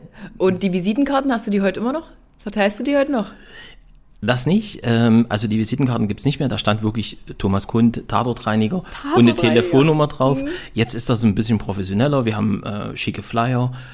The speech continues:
Speaker 1: Mhm.
Speaker 2: Aber ich hab immer welche im Auto und, ähm, das Vertrieb hab ich halt von der Pike auf gelernt.
Speaker 1: Mhm.
Speaker 2: Ähm, wenn ich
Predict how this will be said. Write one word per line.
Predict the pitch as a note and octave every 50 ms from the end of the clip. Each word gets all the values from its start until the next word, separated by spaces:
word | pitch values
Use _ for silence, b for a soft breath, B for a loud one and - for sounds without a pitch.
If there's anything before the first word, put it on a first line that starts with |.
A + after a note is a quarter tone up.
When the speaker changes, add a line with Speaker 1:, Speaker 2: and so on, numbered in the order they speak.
| B B B B
Speaker 1:
Mhm. | E3 E3+
Speaker 2:
Aber | G3 G3+ - -
ich | - - -
hab | A2+ - - - -
immer | C3+ C#3 F3 F#3 F#3 E3
welche | D3+ D3+ D3+ - D3+
im | A#2+ A#2 -
Auto | - F#2 A2+ C#3 C#3+ - D#3+ D3+ D3+ D3
und, | - - A2 A2 A2 A2 G#2+ - B B B B B B B - -
ähm, | A2 G#2 G2+ G#2 G2+ G#2 G#2 G#2 G#2 G2+ - - - - - -
das | - B2 B2+ - - A1+ -
Vertrieb | - - - - - C#3+ E3 - -
hab | - - A#2+ B2 C#3
ich | B2 B2
halt | B2 A#2 -
von | - - - - A#2+
der | A#2+ A2+
Pike | - G#2+ - - - -
auf | - B2+ -
gelernt. | - A#2+ A2 A#2 C3 D#3 F#3 A3+ B B B B
Speaker 1:
Mhm. | E3+ E3 E3 D#3+ E3 E3
Speaker 2:
Ähm, | - G#2 G#2 G#3 G#3 G3+ G3+ G3+ - - - - - - - - - - -
wenn | - F#2+ A2 B2 -
ich | A#2 B2+ B2 - - -